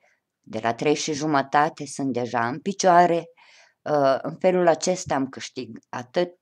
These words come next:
uh, uh, existența pentru a-mi plăti tratamentele medicale, pentru că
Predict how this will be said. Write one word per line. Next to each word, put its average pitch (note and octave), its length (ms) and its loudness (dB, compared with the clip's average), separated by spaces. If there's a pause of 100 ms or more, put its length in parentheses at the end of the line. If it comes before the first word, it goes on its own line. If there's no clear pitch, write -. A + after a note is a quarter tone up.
(100)
uh, C3 400 0 (480)
uh, A2 720 -8
existența D3 1200 -2 (1160)
pentru B2 280 -2
a-mi B2+ 140 2
plăti D#3 300 -2
tratamentele E3+ 840 2
medicale, C#3 680 2
pentru B2+ 340 -8
că A#2 240 -6